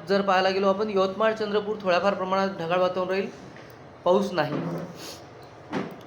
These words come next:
त्यानंतर अठ्ठावीस तारखेपासून बघा, थोडं वातावरण चेंज होणार आहे. अठ्ठावीस तारखेला आपल्याला अहमदनगर, पुणे, लातूर,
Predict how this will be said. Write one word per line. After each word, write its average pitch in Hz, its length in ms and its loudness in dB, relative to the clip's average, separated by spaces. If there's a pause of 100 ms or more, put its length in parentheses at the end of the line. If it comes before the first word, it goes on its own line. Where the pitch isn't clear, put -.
(340)
त्यानंतर 226 320 4
अठ्ठावीस 247 440 2
तारखेपासून 240 460 2
बघा, 214 240 2
थोडं 208 160 4
वातावरण 190 440 2
चेंज 202 280 0
होणार 156 200 4
आहे. 160 80 4
अठ्ठावीस 214 380 0
तारखेला 214 320 2
आपल्याला 190 460 2 (120)
अहमदनगर, 185 1040 2
पुणे, 196 560 -2 (440)
लातूर, 190 460 0